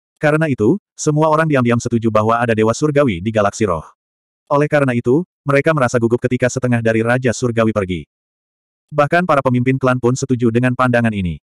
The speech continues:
Godaan setengah dari Raja Surgawi terlalu besar. Jika mereka adalah Dewa Surgawi, mereka pasti akan menyerang. Jumlahnya harus dikurangi.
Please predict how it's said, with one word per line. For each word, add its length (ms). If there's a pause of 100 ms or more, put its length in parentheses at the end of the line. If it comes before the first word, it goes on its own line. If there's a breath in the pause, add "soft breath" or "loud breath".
(140)
Godaan 400
setengah 320
dari 160
Raja 240
Surgawi 480
terlalu 320
besar. 320 (320)
Jika 240
mereka 400
adalah 160
Dewa 240
Surgawi, 480 (240)
mereka 240
pasti 320
akan 240
menyerang. 340 (600)
Jumlahnya 560
harus 320
dikurangi. 560